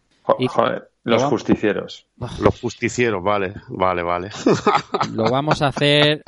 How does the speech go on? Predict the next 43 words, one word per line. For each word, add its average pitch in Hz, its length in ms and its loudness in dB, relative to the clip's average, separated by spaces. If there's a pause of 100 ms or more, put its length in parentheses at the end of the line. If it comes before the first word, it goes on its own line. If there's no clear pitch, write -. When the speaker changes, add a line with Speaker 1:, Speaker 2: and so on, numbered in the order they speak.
Speaker 2:
lo 120 140 0
vamos 165 260 2
a 160 40 0
hacer 147 180 2
de 127 100 0
cine, 151 400 2 (460)
lo 123 100 8
vamos 139 260 8
Speaker 3:
Me 160 40 6
Speaker 2:
a - 20 6
Speaker 3:
has 135 60 4
recordado 120 180 4
Speaker 2:
preparar. 127 240 6
Speaker 3:
escoria 156 300 0
de 151 100 2
la 135 80 4
buena, 135 380 0
tío. 131 240 -2 (100)
Speaker 2:
Lo 123 100 6
vamos 139 240 4
a 156 60 6
Speaker 3:
<laughs> - 20 8
Speaker 2:
preparar 117 380 4
bien, 139 260 2
vamos 120 240 0
a 135 60 0
hacer 113 160 0
un 107 100 -2
programa 110 440 0 (120)
como 98 800 -4
Dios 104 160 -4
manda, 104 340 -12 (640)
con 110 680 2
todo 135 220 12
el 120 60 6
género 123 320 4
del 110 80 6
shooter 117 340 0
gali-, 113 360 -2
eh, 120 240 -12
o 113 160 4
lo 104 220 2
que, 98 400 -10